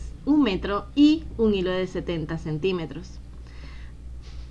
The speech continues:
Aquí tenemos los materiales. Yo estoy utilizando cola de rata, pero si tienes hilo paracord es mucho mejor, queda súper espectacular el diseño. Pero con el hilo paracord queda un poco diferente, pero también se ve muy lindo.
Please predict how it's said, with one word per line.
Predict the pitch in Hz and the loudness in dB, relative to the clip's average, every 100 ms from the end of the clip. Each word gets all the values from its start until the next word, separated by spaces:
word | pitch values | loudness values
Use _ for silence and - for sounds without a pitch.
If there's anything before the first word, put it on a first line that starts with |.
| - - | -12 -2
Aquí | 190 202 277 277 | 0 6 6 6
tenemos | 220 185 196 | 2 0 2
los | 214 | 2
materiales. | 220 165 175 165 160 156 | 2 0 0 2 0 2
Yo | 220 | 0
estoy | 233 240 | 0 -4
utilizando | 226 220 202 202 175 180 | -2 0 0 0 -2 -2
cola | 190 175 170 | 0 0 0
de | |
rata, | 175 175 170 147 - | 0 -2 -2 -8 -4
pero | 214 220 | 0 2
si | 220 240 | 0 -4
tienes | 247 254 285 - | -2 0 0 -2
hilo | 240 233 226 | -2 -2 -2
paracord | 196 185 196 180 | -4 -2 -2 -2
es | 208 208 214 | -4 -6 -2
mucho | 220 254 269 269 269 | 0 4 4 4 0
mejor, | 247 233 185 185 | -2 -4 -2 -2
queda | 185 180 185 190 | -2 -2 -2 -4
súper | - 269 262 240 | -2 0 0 -4
espectacular | 233 226 - 220 226 208 190 - | -4 -8 -6 -6 -2 -2 -2 -4
el | 165 147 | -4 -2
diseño. | 165 151 - - - - - - - - - | -2 -4 -4 -8 -10 -10 -12 -12 -12 -8 -2
Pero | 262 247 247 | 0 0 -2
con | 208 180 | -2 0
el | 170 165 | -2 -2
hilo | 190 190 | -2 -2
paracord | 208 233 233 202 | -4 -4 -4 -4
queda | - 156 156 | -4 -2 -2
un | 196 185 | -2 -2
poco | 185 185 170 | -2 0 -2
diferente, | 190 240 226 202 214 - | 0 -2 -2 -2 -6 -4
pero | 233 226 | -4 -2
también | 220 233 240 | -4 -4 -4
se | 208 | -4
ve | 170 | -2
muy | 160 160 151 | -2 -4 -6
lindo. | 151 151 170 | -6 -6 -10